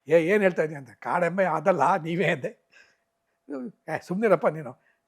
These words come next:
ಸ್ವಲ್ಪ ಲೇಟ್ ಆಗೋಯ್ತು, ಅದಕ್ಕೋಸ್ಕರ ನೀನು ಏನಾದ್ರು ಹೇಳ್ಬೇಕಲ್ಲ ಸಬಬು, ಕಾಡೆಮ್ಮೆ ಅಂತ ಹೇಳ್ದೆ, ನೀನು ನನಗೆ ಹೇಳ್ಬಿಟ್ಟಿಯಲ್ಲ" ಅಂದ್ರು. "ಹ್ಞೂ, ಪರವಾಗಿಲ್ಲ" ಅಂದೆ. So ಆ ಥರ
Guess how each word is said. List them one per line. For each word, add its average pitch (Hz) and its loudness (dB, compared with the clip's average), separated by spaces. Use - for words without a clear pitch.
ಸ್ವಲ್ಪ 131 -20
ಲೇಟ್ 175 6
ಆಗೋಯ್ತು, 175 4
ಅದಕ್ಕೋಸ್ಕರ 165 -4
ನೀನು 165 -10
ಏನಾದ್ರು 180 2
ಹೇಳ್ಬೇಕಲ್ಲ 180 -4
ಸಬಬು, 147 -10
ಕಾಡೆಮ್ಮೆ 165 6
ಅಂತ 151 -10
ಹೇಳ್ದೆ, 147 -8
ನೀನು 160 -10
ನನಗೆ 180 -4
ಹೇಳ್ಬಿಟ್ಟಿಯಲ್ಲ" 151 -2
ಅಂದ್ರು. 135 -18
"ಹ್ಞೂ, - -20
ಪರವಾಗಿಲ್ಲ" 151 -10
ಅಂದೆ. 120 -20
So 269 -6
ಆ 185 -6
ಥರ 214 -4